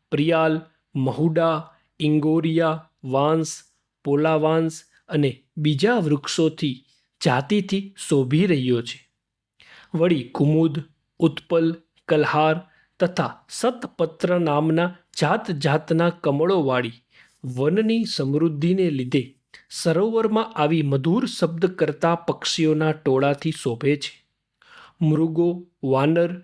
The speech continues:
ભૂંડ, રીંછ, સિંહ, સેઢા, રોજ, અષ્ટાપદ, વાઘ, રૂરુમૃગ, પાડા, કર્ણાદ,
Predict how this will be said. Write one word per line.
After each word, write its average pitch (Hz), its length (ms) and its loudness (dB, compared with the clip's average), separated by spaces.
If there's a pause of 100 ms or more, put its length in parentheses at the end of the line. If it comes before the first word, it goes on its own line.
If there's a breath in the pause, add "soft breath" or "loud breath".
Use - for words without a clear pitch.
(300)
ભૂંડ, 165 280 2 (540)
રીંછ, 160 480 0 (1040)
સિંહ, 175 380 0 (340)
સેઢા, 160 540 0 (320)
રોજ, 156 340 0 (420 soft breath)
અષ્ટાપદ, 175 640 -2 (360 soft breath)
વાઘ, 147 400 2 (380)
રૂરુમૃગ, 165 760 2 (280)
પાડા, 156 460 0 (340)
કર્ણાદ, 160 520 2